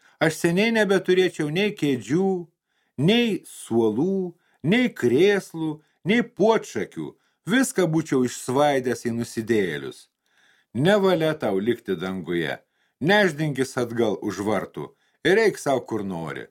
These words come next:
Čia bausti galiu tik aš vienas, Viešpats.“ Ir gavo Petras išprašyti siuvėją iš dangaus, o kad tas avėjo suplyšusiais batais ir kojos buvo vienų pūslių,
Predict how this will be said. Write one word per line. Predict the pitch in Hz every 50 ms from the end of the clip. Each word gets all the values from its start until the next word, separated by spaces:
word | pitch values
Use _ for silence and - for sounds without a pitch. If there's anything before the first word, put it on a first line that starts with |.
| _ _ _ _ _ _ _ _
Čia | _ - - 208 240
bausti | 214 170 180 175 147 131 - - - 110 98
galiu | 101 110 104 98 95
tik | 90 - - 156 156 139
aš | 147 - - - 95
vienas, | 95 107 110 120 117 95 73 65 - - -
Viešpats.“ | 78 78 85 95 101 - - - - - - - - - _ _ _ _ _ _ _ _ _ _ _ _ _ _ _ _ _ -
Ir | - 107 98 165
gavo | 160 151 185 233 247 226 226 220 214
Petras | 214 202 202 196 196 196 185 175 175 165 -
išprašyti | - - 143 - - _ 135 135 135 127 - - 160 - - -
siuvėją | - - - 104 98 107 110 104 95 90 92 95
iš | 95 90 80
dangaus, | 107 110 110 107 92 95 90 80 71 - - - - _ _ _ _ _ _ _ _ _
o | _ 120 131 131
kad | 131 - 135 131 - -
tas | 151 135 - - -
avėjo | 117 131 117 135 139 131 120 113
suplyšusiais | - - - - 123 131 127 - - 113 - - 107 98 92 90
batais | 101 151 208 233 226 - 104 82 - - _ _ _ _ _ _ _
ir | 113 117 113
kojos | - - 180 208 220 220 208 185
buvo | 151 139 139 127 113
vienų | 104 107 117 117 120 113 -
pūslių, | - 117 110 - - 95 85 80